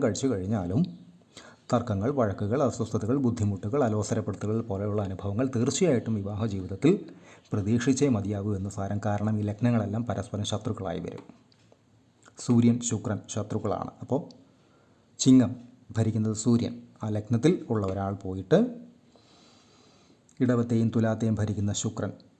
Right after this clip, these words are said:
ലഗ്നത്തിലുള്ള ഒരാളെ കല്യാണം കഴിച്ചാൽ തന്നെ അവിടെ ഒരു ചേർച്ചക്കുറവ് തീർച്ചയായിട്ടും ഉണ്ടാകും.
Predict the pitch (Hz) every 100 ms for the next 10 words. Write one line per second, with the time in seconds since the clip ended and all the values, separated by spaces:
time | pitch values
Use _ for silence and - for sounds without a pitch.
0 | _ 127 117 117 107 107 104 98 104 107
1 | 101 107 110 101 101 143 160 120 101 98
2 | 92 131 175 123 117 - 127 127 131 -
3 | 147 - 101 92 - - _ _ _ _
4 | - 117 110 123 98 98 95 90 - -